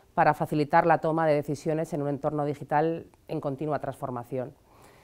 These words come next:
Las industrias participantes tendrán ocasión de diseñar su propio plan de transformación digital y para ello nuestros tutores les ayudarán a revisar modelos de negocio,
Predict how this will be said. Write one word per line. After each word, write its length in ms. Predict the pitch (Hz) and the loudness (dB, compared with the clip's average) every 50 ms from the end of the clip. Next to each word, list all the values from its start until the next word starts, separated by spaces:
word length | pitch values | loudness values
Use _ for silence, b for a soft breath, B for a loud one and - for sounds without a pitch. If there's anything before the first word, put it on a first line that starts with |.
| b b b b b b b b b _ _ _ _ | b b b b b b b b b _ _ _ _
Las 200 | - 190 190 185 | 2 2 2 2
industrias 640 | 202 196 196 202 190 - 220 208 202 196 196 190 - | 2 0 -2 -2 -2 0 2 4 6 6 4 4 2
participantes 800 | - 202 180 202 - 202 190 - 208 202 214 202 - 233 208 | 0 0 2 0 -2 -2 2 2 4 2 2 2 0 0 0
tendrán 260 | - 202 180 175 170 | 0 0 0 0 0
ocasión 420 | 175 170 180 170 160 - 190 175 175 | 0 2 0 0 0 0 -2 0 0
de 120 | 165 156 | 0 0
diseñar 460 | 151 143 - 151 147 147 165 165 151 | -2 -2 -4 -4 -4 -2 -2 -2 -2
su 120 | - 180 156 | -4 -6 -8
propio 340 | - 165 160 - 175 156 - | -6 -6 -6 -4 -4 -4 -2
plan 200 | 165 170 170 170 | 0 0 0 0
de 80 | 147 | 0
transformación 500 | 156 147 - - 139 143 131 - 151 143 | -4 -4 -6 -6 -8 -8 -6 -6 -6 -8
digital 460 | 139 131 - 151 156 165 185 262 294 - - _ _ _ - | -8 -8 -8 -6 -2 0 0 0 -2 -6 -10 _ _ _ -10
y 120 | - 214 | -6 -2
para 260 | - 165 147 143 139 147 | 0 2 2 4 4 2
ello 460 | 156 160 175 180 190 202 220 190 - - _ - | 2 2 2 0 0 0 0 -2 -8 -14 _ -10
nuestros 380 | 202 165 147 - - 151 - | -8 -8 -6 -6 -8 -12 -10
tutores 400 | - 156 - 156 147 160 165 160 | -10 -8 -2 0 2 2 2 2
les 140 | 180 151 151 | 0 -2 0
ayudarán 400 | 147 139 143 135 131 147 156 165 | 0 2 4 4 4 4 4 4
a 60 | 160 | 2
revisar 540 | 151 151 143 143 135 - 160 165 151 135 113 | 2 0 0 -2 -2 2 4 4 4 4 2
modelos 340 | 135 147 143 139 151 156 160 | -2 -4 -4 -2 -2 -2 -4
de 80 | 170 | -4
negocio, 580 | 165 156 143 160 180 - - 226 220 220 247 254 | -4 -2 -2 -2 -2 -2 0 -2 0 0 0 -4